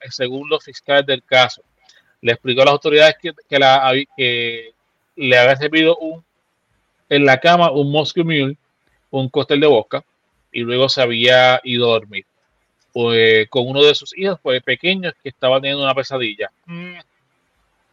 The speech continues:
Más tarde regresó a su habitación y encontró a su esposo frío al tacto.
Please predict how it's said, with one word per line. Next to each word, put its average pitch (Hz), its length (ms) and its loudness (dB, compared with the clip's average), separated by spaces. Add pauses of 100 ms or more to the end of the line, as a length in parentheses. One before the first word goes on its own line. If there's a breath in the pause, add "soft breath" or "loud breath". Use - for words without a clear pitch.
(680)
Más 127 180 2
tarde 147 160 6
regresó 147 240 2 (140)
a 139 80 -2
su 139 80 -2
habitación 143 320 0
y 175 60 0
encontró 131 320 -4
a - 20 -8
su 131 80 -12
esposo 139 360 -4
frío 147 460 0
al 127 220 0
tacto. - 580 0